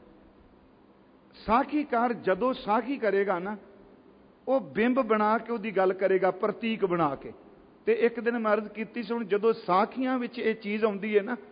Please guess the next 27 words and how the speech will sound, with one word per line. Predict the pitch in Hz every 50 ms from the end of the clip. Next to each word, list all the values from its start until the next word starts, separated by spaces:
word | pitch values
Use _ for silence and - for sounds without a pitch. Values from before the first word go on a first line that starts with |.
| - - - - - - - _
ਤੇ | - 233
ਇੱਕੋ | 240 247 247 - 247 247
ਦਮ | 226 233 226 233
ਅਸੀਂ | 233 226 220
ਤੜਫ | 214 - 214 214 214 180
ਉੱਠਦੇ | 196 190 190 190 190 180
ਹਾਂ, | 170 160 - - - -
"ਉਹ | 208 254
ਇਹ | - - 277 311 311
ਕਿਵੇਂ | 302 269 262 262
ਹੋ | 254 240 214
ਸਕਦਾ, | 185 226 208 214 208 220 202
ਸਾਇੰਸ | 214 - 226 247 262 214
ਨਹੀਂ | 247 254 254
ਮੰਨਦੀ।" | 233 226 208 196 185 180 190 180 - - - - - - - - - - - - -
ਤੇ | 220
ਮੈਂ | 220 220 226 240
ਇੱਥੇ | 220 233 247 247 247 254 247
ਇੱਕ | 240 240
ਦਿਨ | 226 202 220 214 208
ਅਰਜ਼ | 208 202 214
ਕੀਤੀ | - - 208 185 151 - 214 202
ਸੀ, | - 247 247
ਅਸੀਂ | 247 247 262 240
ਜਿੰਨੇ | 151 127 185 190 202 226 254 262
ਬੈਠੇ | 196 190 180 180 - 185 170 151
ਹਾਂ, | 135 113